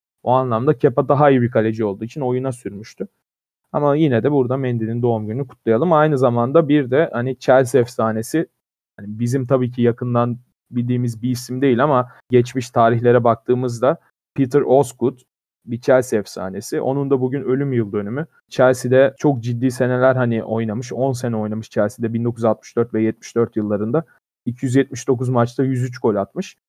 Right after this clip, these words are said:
Bir de sonrasında yetmiş sekiz yetmiş dokuzda Chelsea'ye dönüyor. Hani Chelsea'de tamamlıyor kariyerini on maçta iki golle beraber.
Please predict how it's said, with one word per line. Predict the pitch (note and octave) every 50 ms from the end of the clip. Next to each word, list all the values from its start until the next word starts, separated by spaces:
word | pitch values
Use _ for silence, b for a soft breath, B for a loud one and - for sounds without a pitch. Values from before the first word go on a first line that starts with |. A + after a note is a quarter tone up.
| _ _ _ _ _ _ -
Bir | C#3 D#3 C#3+
de | D3 D3+
sonrasında | - - D#3+ D3 D3 C#3 C3 - - B2+ B2
yetmiş | A#2+ B2+ B2+ B2+ B2+ A#2
sekiz | - - C3 C3 B2 C3
yetmiş | C3 - - A2+ - -
dokuzda | A#2+ A#2+ B2 A#2 B2+ B2
Chelsea'ye | B2 - A#2+ A#2 A2+ - - B2 A#2 A2
dönüyor. | A#2 A2 A2 B2 C#3+ E3+ D#3 A#2+
Hani | C3 C3+ C3 B2
Chelsea'de | - C#3 B2+ B2+ A#2+ B2+ C3 B2+ B2
tamamlıyor | B2+ A#2 A2+ A2 A2+ A2+ A2 A2 A2 -
kariyerini | - A2+ G#2 G#2+ G#2+ A2 B2+ D#3+ F3+
on | - B2 B2+ B2
maçta | B2 A#2+ A#2+ A#2+ - A2+
iki | A2 A2+ - C3
golle | A#2+ A2+ G#2+ G#2 G2+ G2+
beraber. | G#2 G#2 G2+ G#2 G#2+ B2 D#3 F#3+ -